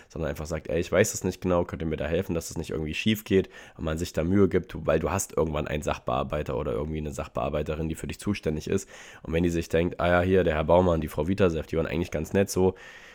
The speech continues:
dann sind die auch mal ein bisschen kulanter mit einer Frist oder wenn man was falsch eingeschätzt hat, was vergessen. Deswegen stellt euch gut mit dem Finanzamt. Das ist vielleicht auch der wichtigste Tipp der Folge.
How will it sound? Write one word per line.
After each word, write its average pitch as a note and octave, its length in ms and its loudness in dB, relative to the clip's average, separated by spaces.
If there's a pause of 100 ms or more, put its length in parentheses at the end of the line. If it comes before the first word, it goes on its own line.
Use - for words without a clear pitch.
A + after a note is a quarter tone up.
(280)
dann F2+ 120 2
sind A2+ 120 10
die A2+ 100 8
auch G#2+ 60 12
mal A2+ 80 10
ein G#2+ 60 6
bisschen G#2+ 180 4
kulanter G#2+ 420 6
mit A#2+ 200 2
einer A#2 120 8
Frist - 420 -2
oder G2 160 2
wenn A2 120 4
man G#2+ 100 6
was G#2 140 4
falsch G2+ 260 2
eingeschätzt D#2 500 -4
hat, D#2+ 120 -4
was F#2 120 0
vergessen. D#2 520 -2
Deswegen F2+ 420 0
stellt B2+ 400 6
euch G#2+ 240 0
gut A#2 240 6
mit G2 220 4
dem G#2 100 6
Finanzamt. F2+ 640 0 (160)
Das G2 160 6
ist F#2+ 80 0
vielleicht G2+ 240 4
auch G2 60 2
der F#2 180 4
wichtigste G2+ 420 0
Tipp G2 200 0
der F2+ 120 0
Folge. F#2+ 440 6